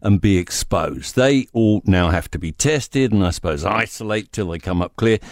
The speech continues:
Ironically, i-, if they've caught it in the process, <laughs> they, they might end up in M I Q. Point is, this one escape is really serious. The guy has put a whole lot of people at risk. We don't know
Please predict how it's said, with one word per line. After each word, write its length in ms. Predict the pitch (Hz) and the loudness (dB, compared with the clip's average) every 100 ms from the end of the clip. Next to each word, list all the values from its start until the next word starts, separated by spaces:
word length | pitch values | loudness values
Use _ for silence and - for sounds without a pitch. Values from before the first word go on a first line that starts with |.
| - - | -16 -2
Ironically, 880 | 127 123 170 208 170 - 95 82 98 - - - - | 2 2 2 0 -2 -6 -8 -8 -10 -16 -20 -20 -14
i-, 40 | |
if 360 | 113 - 127 - | -14 -10 -12 -2
they've 200 | 120 - | -2 2
caught 220 | 185 160 | 0 0
it 80 | 110 | 0
in 120 | 98 | 0
the 80 | 92 | 0
process, 500 | 120 120 - 135 - | 2 0 0 -4 -2
<laughs> 0 | |
they, 80 | 143 - - - | -4 -6 -20 -6
they 120 | - | -2
might 240 | 143 151 151 | 0 0 2
end 180 | 139 147 | 2 2
up 160 | 151 | 0
in 140 | 156 151 | 0 2
M 180 | 160 | 2
I 140 | 160 160 | 2 0
Q. 320 | - 220 196 - - - | 0 -2 -2 -4 -20 -10
Point 340 | - 247 247 196 | 0 2 2 0
is, 360 | 104 69 - _ _ | -2 -8 -16 _ _
this 360 | 131 147 143 - | 0 0 0 -2
one 380 | 131 175 214 160 | 0 2 0 -2
escape 520 | 147 - 127 98 - | -4 0 0 0 0
is 140 | 87 | 0
really 260 | 95 113 98 | 2 2 0
serious. 520 | - 123 98 82 82 | -2 0 2 2 -2
The 80 | 104 | 0
guy 240 | 127 120 | 2 2
has 100 | 117 | 0
put 180 | - 113 | 0 -2
a 100 | 127 | -2
whole 840 | - - 185 220 226 233 240 233 202 | -4 -16 -4 2 4 6 6 4 4
lot 180 | 147 143 | 2 0
of 140 | - | 0
people 480 | 110 113 - 107 98 - - - _ | 2 2 2 0 0 -4 -20 -20 _
at 220 | 107 101 _ | -2 -2 _
risk. 540 | 92 - - - - - - - - - - | -4 -4 -6 -10 -10 -16 -18 -20 -20 -20 0
We 180 | 131 | 2
don't 220 | 165 226 208 | 4 2 0
know 300 | 180 147 | 0 0